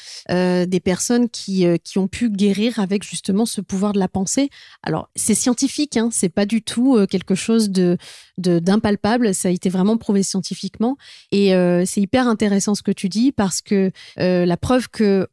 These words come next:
on peut vraiment faire ce que l'on veut avec notre cerveau, notre cerveau, c'est un peu de la, de la pâte à modeler, quoi. Euh, on, on le fait, euh, on, on, on le façonne comme on le souhaite. Et c'est surtout que c'est un outil tellement puissant qu'il peut vraiment nous aider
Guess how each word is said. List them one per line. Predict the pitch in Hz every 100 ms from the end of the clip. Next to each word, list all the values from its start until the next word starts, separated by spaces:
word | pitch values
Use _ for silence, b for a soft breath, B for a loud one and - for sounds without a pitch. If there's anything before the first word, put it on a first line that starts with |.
| 196
on | 190
peut | 196
vraiment | 180 196 254 254
faire | 214
ce | -
que | 226
l'on | 196 190
veut | 196 208
avec | 190 180 -
notre | 175
cerveau, | - 180 233
notre | 294 -
cerveau, | 185 202
c'est | 233 180
un | 175
peu | 226
de | 208
la, | 175 -
de | -
la | -
pâte | 165
à | 190
modeler, | 196 196 330
quoi. | - 175 - -
Euh, | 78 67 65
on, | - - - 113 - 190 190
on |
le | 190
fait, | - - 220 214
euh, | 185 175 B B B B
on, | -
on, | 185 190 196
on | 202
le | 196
façonne | - 247 - 254 233
comme | 220
on | 196
le | 185
souhaite. | - 240 294 - B B B B
Et | 202
c'est | 214 196
surtout | 220 262
que |
c'est | -
un | 202
outil | 214 -
tellement | 208 269 262
puissant | 254 - - 233 - 254 311 294
qu'il | - 226 220 226
peut | - 220
vraiment | 185 180 220 254 247
nous | 233 208
aider | 214 190 220 269